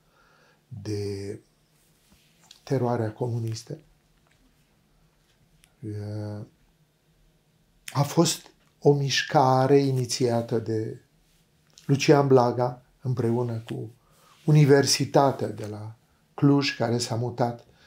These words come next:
în o mie nouă sute patruzeci și doi la Sibiu. Datorăm lui Radu Stanca,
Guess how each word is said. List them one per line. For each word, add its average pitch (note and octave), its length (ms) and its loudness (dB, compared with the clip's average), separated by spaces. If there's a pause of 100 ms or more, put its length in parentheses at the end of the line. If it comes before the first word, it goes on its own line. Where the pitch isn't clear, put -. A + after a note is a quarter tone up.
(180)
în B2+ 100 -6
o B2 100 0
mie A#2+ 200 -4
nouă A2 160 -4
sute A2+ 160 -8
patruzeci A2 540 -6
și - 140 -10
doi A2 180 -2
la G#2+ 140 -8
Sibiu. - 480 -12 (2000)
Datorăm C#3+ 760 4 (640)
lui A#2+ 180 -2
Radu A2 280 0
Stanca, A2 640 -6